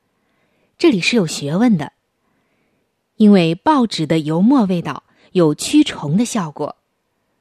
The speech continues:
然后您可以再加上一些防虫剂，像樟脑球之类的东西，这样就可以形成双重的保护了。除此之外，还有一种很简便的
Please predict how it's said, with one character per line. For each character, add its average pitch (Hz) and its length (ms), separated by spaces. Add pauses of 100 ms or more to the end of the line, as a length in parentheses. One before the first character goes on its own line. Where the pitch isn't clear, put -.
(280)
然 196 200
后 254 280 (340)
您 247 140
可 269 140
以 160 160
再 240 240
加 254 260
上 180 180
一 185 100
些 202 280
防 190 260
虫 175 240
剂， 220 280 (440)
像 185 320 (200)
樟 277 240
脑 156 160
球 170 300
之 190 140
类 170 120
的 147 120
东 151 200
西， - 260 (760)
这 320 140
样 190 200 (360)
就 208 160
可 - 120
以 180 100
形 180 260
成 175 320 (160)
双 302 340
重 160 220
的 160 100
保 139 200
护 151 240
了。 139 140 (1400)
除 - 200
此 196 140
之 180 160
外， 175 240 (440)
还 - 200
有 294 140
一 214 120
种 170 320
很 226 240
简 147 300
便 208 280
的 147 200